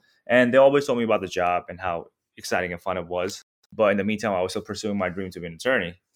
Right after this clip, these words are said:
Did my pre-law stuff, got through my third year.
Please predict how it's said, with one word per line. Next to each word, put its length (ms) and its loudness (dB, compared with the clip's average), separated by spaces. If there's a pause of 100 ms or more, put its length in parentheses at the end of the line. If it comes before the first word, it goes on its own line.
(560)
Did 160 -2
my 100 0
pre-law 360 -2
stuff, 540 -2
got 180 -6
through 100 -10
my 100 -6
third 280 -8
year. 420 -6